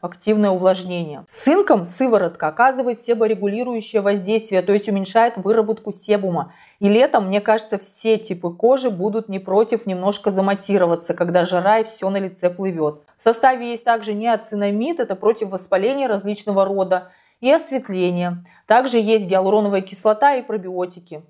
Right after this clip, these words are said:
У кого проблема с жирностью, берите, не пожалеете. Сыворотка с центеллой Keep Calm называется, мгновенно успокаивает кожу, эффективно снимает любые покраснения, раздражения,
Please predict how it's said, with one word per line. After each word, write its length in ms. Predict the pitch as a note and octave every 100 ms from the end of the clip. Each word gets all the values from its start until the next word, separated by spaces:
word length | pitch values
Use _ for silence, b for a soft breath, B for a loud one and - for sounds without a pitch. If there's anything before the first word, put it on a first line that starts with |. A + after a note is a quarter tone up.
| -
У 80 |
кого 240 | G3 A3+ B3+
проблема 540 | B3 A3 A#3+ A#3 G3+
с 20 |
жирностью, 760 | F#3 F#3 C4+ C#4 C#4 - C4+ C#4
берите, 460 | F#3 F#3+ G3 A3+ A#3+
не 200 | F#3+ F#3
пожалеете. 880 | F#3+ G3+ F#3+ G3 E3+ E3 D#3 - C#3+ b b
Сыворотка 580 | - D4 D#4+ D#4 - A3+
с 80 | -
центеллой 680 | A3 A3 B3+ C#4 C#4+ C4 - _
Keep 300 | A3+ A3 _
Calm 440 | G3+ F#3 F#3+ A3+
называется, 680 | A#3 A3+ A#3+ A#3+ A#3+ A#3+ A3+
мгновенно 520 | G3 G3+ A3 A#3+ A3
успокаивает 760 | G3 - G#3 A3+ C4 C#4 C#4 C4+
кожу, 480 | C4 C4+ B3 B3 b b
эффективно 500 | G3+ A3 - B3+ A#3
снимает 480 | A3 A3 A3+ G#3 F#3+
любые 280 | F#3+ G#3 G#3+
покраснения, 720 | G3 F#3+ G3+ - A#3+ D4+ C4
раздражения, 880 | G#3+ F3+ F3+ F#3 F#3 C4 C#4+ C#4